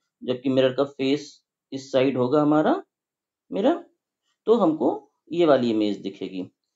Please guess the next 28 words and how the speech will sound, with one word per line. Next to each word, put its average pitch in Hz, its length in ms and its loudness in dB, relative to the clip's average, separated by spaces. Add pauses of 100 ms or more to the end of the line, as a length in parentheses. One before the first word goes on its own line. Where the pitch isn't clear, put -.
(240)
इसी 226 200 -2
तरह 208 240 2
से 285 180 -6 (720)
सी 233 380 -4
के - 120 2
लिए 165 240 0
हमने 156 320 0 (920)
ये 190 160 2
वाला 175 240 4 (480)
इमेज 143 240 0
दिखाया, 143 280 -2
इसमें 170 220 -2
ये 147 80 4
डॉटेड 135 300 0
लाइन 135 200 2
से 139 180 -2
दिखा 131 320 -2
रहे 135 160 2
हैं 285 140 0
कि - 200 -6 (280)
मिरर 170 200 4
का 170 140 -2
फेस 156 280 -2
जो 151 160 0
है 277 140 0 (140)
इस 156 260 -8
तरफ 160 260 -2
होगा, 151 260 -2